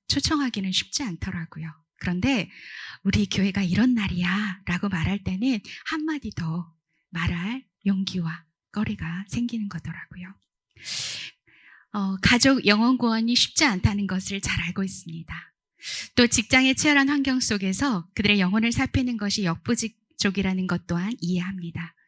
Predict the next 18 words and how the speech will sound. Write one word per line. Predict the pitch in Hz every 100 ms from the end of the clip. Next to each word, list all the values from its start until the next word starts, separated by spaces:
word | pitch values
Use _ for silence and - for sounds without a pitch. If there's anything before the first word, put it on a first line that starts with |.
| _ _ _ _ _
냉소적인 | 190 190 208 233 220 214 208
요즘 | 180 196 208
사회에서 | 262 262 240 208 240 254 196
이런 | 202 233
말을 | 226 226
건네는 | 190 180 208 196
게 | 190
얼-, | 185 170 202 196
얼마나 | 190 202 208 196
쉽지 | - -
않은지요. | 208 165 175 - 180 196 214 _ _ _ _ - - - _ _ _
그러니, | - 208 208 202 302 370 _ - - -
어, | 190 175 185
오늘 | 214 220
제가 | 208 202 190
준비한 | 190 208 208 247 233
게 | 196
있는데요. | 180 180 196 262 247